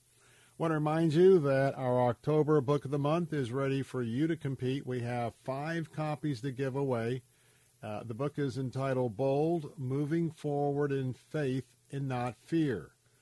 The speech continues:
Uh, it's from, uh, Sean Feucht, and we have two signed copies, three unsigned copies, courtesy of Salem Books. So go right now to our website at letstalkfaith dot com, letstalkfaith dot com,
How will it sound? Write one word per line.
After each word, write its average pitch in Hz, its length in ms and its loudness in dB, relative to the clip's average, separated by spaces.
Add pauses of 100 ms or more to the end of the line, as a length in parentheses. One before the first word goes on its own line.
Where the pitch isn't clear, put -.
(400)
Uh, 95 180 -10
it's 120 260 -6 (280)
from, 123 360 -4
uh, 117 220 -2
Sean 139 460 -4
Feucht, 165 380 0 (560)
and 117 200 -8
we 123 140 -4
have 120 220 -6
two 151 180 -2
signed 139 420 -4
copies, 139 580 -4
three 131 220 -4
unsigned 135 600 -4
copies, 131 680 -4
courtesy 131 460 -6
of 117 100 -4
Salem 127 460 -4
Books. 139 280 -4
So 139 100 -6
go 127 160 0
right 131 280 0
now 151 200 -4
to 160 120 -4
our 165 160 -2
website 131 600 -4
at 85 80 -6
letstalkfaith 143 720 -4
dot 156 260 -4
com, 110 420 -6 (420)
letstalkfaith 139 840 -4
dot 139 260 -4
com, 113 460 -8